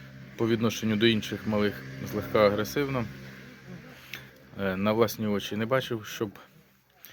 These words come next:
було якесь нутрення задавлене, але спостерігалось інколи, що злегка агресивність проявляється до інших малих.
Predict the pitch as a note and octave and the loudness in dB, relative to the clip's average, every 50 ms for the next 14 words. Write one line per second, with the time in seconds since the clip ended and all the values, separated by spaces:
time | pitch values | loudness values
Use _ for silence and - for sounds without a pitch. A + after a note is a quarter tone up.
0 | - - - - - - - - - - - - _ _ _ _ _ _ _ _ | -20 -20 -20 -20 -20 -20 -20 -20 -20 -20 -20 -20 _ _ _ _ _ _ _ _
1 | G#2+ G#2 G2+ G2 G2 A2 A2 G#2+ G#2+ G#2+ G#2 G#2 G2 - - - - - - - | -16 -14 -10 -6 -4 -2 0 0 2 2 2 0 0 -4 -10 -18 -20 -20 -20 -20
2 | F#2 F2 E2+ - - - G#2 G#2 - A2+ G#2+ - - A2 G2+ - A#2 A2+ A2+ A2 | -20 -20 -20 -20 -14 -10 -8 -4 0 0 0 0 -2 -6 -2 -2 0 2 2 2
3 | G#2 G#2 G#2+ G2+ A2 A2 G#2+ G#2+ G#2+ G#2 G#2 G2+ G2 - - G#2 G#2 G#2+ A2 A2 | 2 0 0 2 2 2 4 2 2 2 0 -2 -2 -4 -2 -2 -2 0 0 0
4 | A2 G#2+ G#2 G2+ G2+ G2+ - _ _ _ _ _ _ - - - - - G#2 - | 0 0 -2 -4 -6 -12 -18 _ _ _ _ _ _ -20 -20 -16 -14 -12 -12 -6
5 | - B2 A#2+ A2+ A2 G#2+ G#2 F#2+ F#2 E2+ - - G#2+ G#2 G2 - G2+ G2 F#2+ F2+ | -2 2 2 2 4 4 4 4 4 0 -2 -6 -8 -6 -6 -4 -4 -4 -4 -4
6 | - - - G2 E2+ - - - - - - C4 G3 G3 F#3+ B3 C#4+ D4+ D#4+ D#4+ | -6 -6 -4 -4 -4 -6 -10 -16 -16 -16 -14 -14 -14 -14 -16 -18 -18 -20 -20 -20
7 | - D4+ A3 - - F#2+ G2 G#2+ G#2+ - - - A2 G#2 G2 G2 G2+ G2+ - - | -20 -20 -20 -18 -12 -8 -4 -4 -4 -4 0 4 6 6 6 6 2 -2 -4 -2
8 | - G#2+ G#2 G2+ G2+ G2 - - - G#2 G#2 G2 G2+ G2+ G2+ G2 F#2+ - - F#2+ | -4 -2 -2 -2 -2 -4 -6 -4 0 2 2 4 6 6 6 6 4 2 -2 -4
9 | F#2 G2 F#2+ F#2 - - G#2 G2+ - - G2 F#2+ - - - G2 G2+ G2 F#2+ F#2 | -2 0 -2 -2 -2 -2 -4 -6 -6 -6 -8 -10 -10 -10 -8 -4 -2 0 0 0
10 | F2+ - - | -2 -4 -10